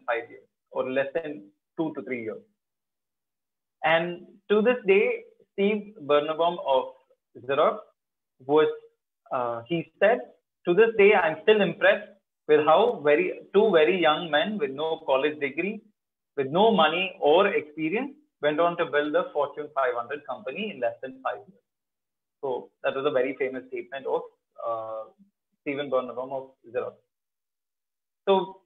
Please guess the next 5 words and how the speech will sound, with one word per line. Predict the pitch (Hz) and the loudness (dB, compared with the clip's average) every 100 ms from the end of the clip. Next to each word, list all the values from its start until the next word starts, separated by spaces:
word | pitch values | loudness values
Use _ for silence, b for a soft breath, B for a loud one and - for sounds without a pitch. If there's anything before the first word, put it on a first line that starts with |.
| _ | _
Steve | - 233 233 - _ _ _ - 139 | -4 -4 -4 -12 _ _ _ -10 2
Jobs | 165 185 196 190 _ _ - | 2 4 -2 -6 _ _ -4
supposedly | 151 165 170 160 175 180 214 247 - _ _ _ _ _ _ - | -2 2 2 4 0 -2 -4 -6 -14 _ _ _ _ _ _ 0
said, | 151 180 98 - _ _ _ _ _ _ _ _ 131 | 2 2 0 -12 _ _ _ _ _ _ _ _ -6
um, | 127 123 123 127 | -4 -4 -6 -12